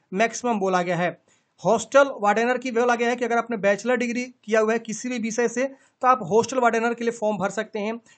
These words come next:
या बोला गया है, फोर ईयर का अगर आपने जो है इंटीग्रेटेड डिग्री कोर्स किया हुआ है किसी भी रीजनल जो है कॉलेज से, तो भी आप फॉर्म को भर सकते हैं।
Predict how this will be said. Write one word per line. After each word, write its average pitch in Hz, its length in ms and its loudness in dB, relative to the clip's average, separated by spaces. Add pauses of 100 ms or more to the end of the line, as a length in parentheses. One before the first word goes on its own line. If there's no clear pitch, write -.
(120)
या 226 220 4
बोला 254 200 4
गया 247 100 0
है, 240 60 -4
फोर 240 320 4
ईयर 240 180 0
का 240 120 -2
अगर 220 200 -2
आपने 220 260 -2
जो 208 120 -4
है 214 100 -2
इंटीग्रेटेड 208 400 -2
डिग्री 214 220 -2
कोर्स 220 260 -2
किया 208 220 0
हुआ 202 180 2
है 220 180 0 (220)
किसी 196 220 -8
भी 226 80 -2
रीजनल 214 420 0 (320)
जो 196 100 0
है 220 100 2
कॉलेज 214 340 2
से, 240 120 -4
तो 226 160 -2
भी 226 120 0
आप 214 100 4
फॉर्म 202 220 0
को 226 160 2
भर 180 200 -2
सकते 170 300 -8
हैं। 160 180 -4